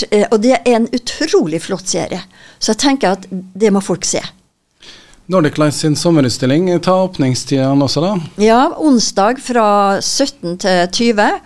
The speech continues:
Speaker 1: lørdag og søndag fra tolv til seksten. Ja.
Speaker 2: Der kan du se, mm, blant annet Langveien ungdomsskole i forfall, eh, men du er med på et annet forfallsbilde, skulle jeg til å si.
Speaker 1: <laughs> Ja,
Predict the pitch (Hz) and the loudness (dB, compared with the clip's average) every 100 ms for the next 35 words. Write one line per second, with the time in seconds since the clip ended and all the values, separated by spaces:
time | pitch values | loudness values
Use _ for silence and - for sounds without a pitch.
0 | - - - - 247 240 180 165 170 185 | -16 -20 -14 -2 2 4 2 2 -2 -2
1 | - 240 180 160 165 - 180 180 _ _ | 0 0 0 0 -2 -2 -2 -2 _ _
2 | _ - 190 156 160 - 165 151 - - | _ 0 0 2 -2 -2 -2 -2 -4 -8
3 | - _ _ _ _ _ 185 - - - | -14 _ _ _ _ _ -6 -4 -8 -20
4 | - _ - 113 120 123 123 135 135 123 | -20 _ -6 -4 -2 -2 0 0 0 -2
5 | 123 120 120 123 123 123 123 123 123 127 | -2 0 0 0 0 0 0 2 4 4
6 | 127 131 175 - 170 165 123 147 185 185 | 4 2 0 0 2 4 4 2 0 0
7 | 190 185 190 175 151 151 123 135 123 - | -2 -2 -2 0 0 0 -2 -4 -6 -4
8 | 127 123 - 147 127 131 156 202 180 165 | -4 -4 -4 -4 -2 0 2 2 0 2
9 | 160 160 156 165 165 160 147 220 269 190 | 2 0 0 0 2 2 0 0 -2 -2
10 | 151 139 139 135 143 185 156 120 107 - | 0 0 0 -2 -2 0 2 2 -2 -6
11 | 190 190 196 175 151 180 165 170 170 156 | -6 -2 -2 -2 -6 -4 -4 -2 -2 -4
12 | 185 156 165 156 170 494 - - 415 - | -6 -6 -4 -2 2 2 0 -2 -2 -2
13 | 311 427 - 285 285 247 220 | -4 -4 -2 -2 -2 0 2